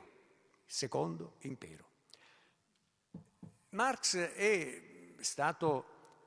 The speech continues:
eh, potremmo dire, ai margini di tutta questa vicenda, anche se nella storia sacra, diciamo, della pubblicistica, eh,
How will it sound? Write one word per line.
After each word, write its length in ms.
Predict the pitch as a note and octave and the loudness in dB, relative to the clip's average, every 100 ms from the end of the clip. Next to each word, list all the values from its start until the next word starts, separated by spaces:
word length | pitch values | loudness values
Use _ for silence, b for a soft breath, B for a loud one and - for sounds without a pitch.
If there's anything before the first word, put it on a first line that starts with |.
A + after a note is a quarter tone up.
| _ - - | _ -20 -20
eh, 1080 | - D#2+ - - - - - - - _ - | -20 -20 -20 -20 -20 -20 -20 -20 -20 _ -2
potremmo 380 | - D3+ F#3+ F3+ | 0 2 2 2
dire, 200 | G3 F3 | 2 2
ai 100 | D3 | 2
margini 580 | G3 F3+ C#3 A#2 A#2+ A#2 | 2 2 0 -2 -2 -2
di 120 | A2 | -6
tutta 240 | - C#3+ | -6 -4
questa 260 | B2 B2+ B2 | -2 -2 -4
vicenda, 640 | A2+ A2+ F3 A#2+ A#2+ F#3 - B B B B B B _ - - | -4 0 0 0 0 -2 -2 B B B B B B _ -12 0
anche 340 | D#3+ D#3 D3 | 0 0 0
se 220 | - D3+ | 2 2
nella 340 | C#3+ C3 A#2+ A#2 | 0 -4 -4 -6
storia 400 | - C#3 C3 A#2 | -2 -2 -2 0
sacra, 580 | D3+ C#3 A#2+ C3+ B2+ | 2 2 2 -2 -4
diciamo, 580 | A2 A2+ - C3 A#2+ A#2+ B B B B | -4 -8 -4 -4 -4 -6 B B B B
della 1040 | - F3 C#3+ B2+ B2 A#2 A2+ A2+ A2 A2 G#2+ G2+ | -20 -20 -14 -10 -10 -10 -10 -10 -10 -10 -12 -12
pubblicistica, 1300 | C3 A2 A2+ A2 C#3+ D3 - A#2 B2 A#2 A2+ A2+ A2 | -10 -8 -8 -4 -2 -2 -2 -6 -6 -4 -4 -6 -10
eh, 800 | G2 - - _ _ _ - | -14 -20 -20 _ _ _ -20